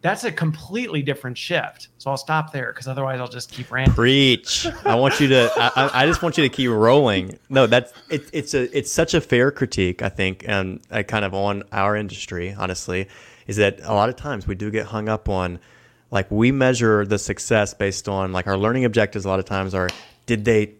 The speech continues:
Speaker 2: did they understand this? Like, like, did, did we, did we accomplish, like, the learning element of it? For me, I like to say I'm an absolute geek when it comes to leadership, right? I'm, I'm a, I'm a student of leadership. I will be forever student of leadership, but I geek out on the concepts, the theories, all that kind of stuff, right?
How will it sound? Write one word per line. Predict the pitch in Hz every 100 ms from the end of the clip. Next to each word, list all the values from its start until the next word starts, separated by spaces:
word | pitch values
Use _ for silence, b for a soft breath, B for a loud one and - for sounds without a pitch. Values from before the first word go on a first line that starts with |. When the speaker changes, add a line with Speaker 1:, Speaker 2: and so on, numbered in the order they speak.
| _
Speaker 2:
did | -
they | 104 98
understand | 98 92 - 123 92
this? | 92 - -
Like, | 98 -
like, | 101 95
did, | - 98 -
did | 107
we, | 101 95 95 _
did | 104 98
we |
accomplish, | 95 - 98 98 92 -
like, | 92 -
the | - 95
learning | 95 98 117 113 95
element | - 101 95 90
of | 87
it? | 92 B B B B
For | 120
me, | 113 131
I | 95
like | 104 101
to |
say | 104 104 98
I'm | 104 110 110
an |
absolute | 104 104 - 104 101 98
geek | - 101 107 - - b b b
when | 104
it | 101
comes | 107 101 98
to | - 104 98 95 95 - _
leadership, | - 107 95 85 - -
right? | 101 101
I'm, | 104 113
I'm | - 98
a, | 95 95 _
I'm | 117 104
a |
student | - 151 151
of | 135
leadership. | 123 123 127
I | 107
will | 101
be | 101
forever | 95 101 104 117
student | - 98
of | 95
leadership, | 92 90 95
but | 95
I | 98
geek | 98 131 135
out | 127
on | 110 101
the |
concepts, | 98 104 104 - 104 -
the |
theories, | 107 98 95 95
all | 92
that | 95
kind | - 92
of |
stuff, | - - -
right? | 95 98